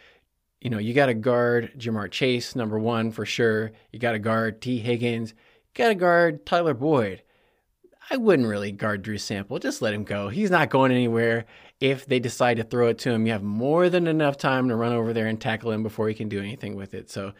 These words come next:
good play by the Seahawks on this one, just leaving Drew Sample totally alone by himself on the sidelines.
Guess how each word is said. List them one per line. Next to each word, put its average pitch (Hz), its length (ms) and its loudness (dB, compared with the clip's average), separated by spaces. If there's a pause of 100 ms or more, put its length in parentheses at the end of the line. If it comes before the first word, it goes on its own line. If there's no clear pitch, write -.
(420)
good 208 280 4
play 196 220 2
by 165 160 4
the 143 80 2
Seahawks 139 500 -2
on 120 80 0
this 113 200 -2
one, 107 160 -2
just 110 160 -6
leaving 127 300 0
Drew 123 160 2
Sample 117 420 -4
totally 127 300 0
alone 110 480 -2
by 110 160 0
himself 110 460 -2
on 110 100 -6
the 104 80 -8
sidelines. 107 560 -6